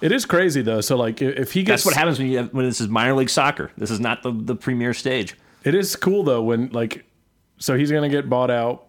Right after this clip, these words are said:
Speaker 1: by some team in Europe. They're gonna pay Arthur Blank fifty million dollars, and that money just goes, like, back into the team.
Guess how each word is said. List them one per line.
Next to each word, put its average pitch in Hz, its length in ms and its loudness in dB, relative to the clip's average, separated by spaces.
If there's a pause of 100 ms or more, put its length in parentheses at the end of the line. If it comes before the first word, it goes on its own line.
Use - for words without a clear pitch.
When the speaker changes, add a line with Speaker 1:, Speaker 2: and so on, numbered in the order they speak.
(240)
Speaker 1:
by 101 460 -2 (220)
some 117 300 -2
team 101 380 -6 (560)
in 104 120 -4
Europe. 87 340 -8 (580)
They're 110 140 -4
gonna 110 140 0
pay 123 160 0
Arthur 117 260 0
Blank 110 300 -2
fifty 127 280 -2
million 110 340 2
dollars, 95 580 -4 (800)
and 120 120 -2
that 139 120 0
money 117 220 0
just 104 180 -4
goes, 107 220 -2
like, 90 220 -6
back 90 280 -6
into 107 160 -2
the 101 100 -4
team. 135 320 -6